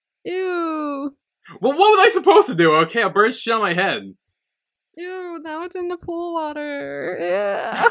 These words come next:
Speaker 2: <laughs> Yeah, well, sucks for the next person to go in.
Speaker 1: Gross.
Speaker 2: Oh, well.
Speaker 1: Oh, no, I hate that. <laughs>
Speaker 2: Yeah, that was, that was a fun time.
Speaker 1: I've, I've always worried about one shitting on me, though. Like, every time I walk and I see, like,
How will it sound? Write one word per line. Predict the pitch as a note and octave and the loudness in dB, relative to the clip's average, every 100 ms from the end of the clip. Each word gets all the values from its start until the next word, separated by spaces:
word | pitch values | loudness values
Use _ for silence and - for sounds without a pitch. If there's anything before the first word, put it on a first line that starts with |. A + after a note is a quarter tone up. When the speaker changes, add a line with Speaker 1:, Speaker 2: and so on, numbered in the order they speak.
| A3 - | 0 -6
Speaker 2:
<laughs> | G3+ | -12
Yeah, | F#3 F#3+ A3+ | -10 -8 -8
well, | D#3+ G3+ G3 - - _ | -6 -6 -6 -12 -20 _
sucks | - F3 | -10 -8
for | F#3 | -6
the | |
next | F3 E3+ | -8 -8
person | D3+ A2+ | -8 -10
to | F#2+ | -10
go | F#2 F2+ | -10 -12
in. | F2+ _ _ _ _ _ _ _ | -16 _ _ _ _ _ _ _
Speaker 1:
Gross. | F#4+ G4+ G4+ G4 F#4 F4 F4+ F4+ A4 - B4 G#4 _ _ _ _ _ B2 | -6 -2 0 2 2 0 -2 -6 -10 -4 -4 -4 _ _ _ _ _ -14
Speaker 2:
Oh, | |
well. | G#2+ F2 _ _ _ _ _ _ _ _ _ _ _ _ _ _ _ _ _ _ _ _ _ - | -14 -16 _ _ _ _ _ _ _ _ _ _ _ _ _ _ _ _ _ _ _ _ _ -10
Speaker 1:
Oh, | A3+ - C#4 - | -10 -10 -16 -18
no, | D4 A3+ | -12 -8
I | G#3 | -8
hate | A3 A3+ | -10 -12
that. | - - _ | -16 -18 _
<laughs> | D#4 F4 _ _ | -6 -6 _ _
Speaker 2:
Yeah, | G#4+ A#4+ - | -2 -2 -4
that | - | -12
was, | - - _ _ _ _ - | -16 -20 _ _ _ _ -16
that | F#2+ | -14
was | F2+ F2+ | -14 -18
a | - - _ _ _ - | -20 -20 _ _ _ -20
fun | _ - | _ -20
time. | - - _ _ _ _ _ _ _ _ A#3+ | -20 -20 _ _ _ _ _ _ _ _ -14
Speaker 1:
I've, | A#3 A#3+ | -12 -10
I've | A#3+ | -8
always | E4+ D#4 | -6 -6
worried | G#3 A3 F3+ | -4 -4 -4
about | E3 - | -8 -8
one | B2+ | -10
shitting | - - - | -14 -16 -18
on | - | -20
me, | - | -20
though. | - - | -20 -20
Like, | G#3 - | -16 -12
every | A#3+ D4+ | -8 -8
time | E4 D4 | -6 -6
I | |
walk | A#3 F#3 G#3 | -6 -6 -8
and | G#3 | -10
I | F#3+ | -16
see, | - G3+ | -12 -10
like, | F#3 | -12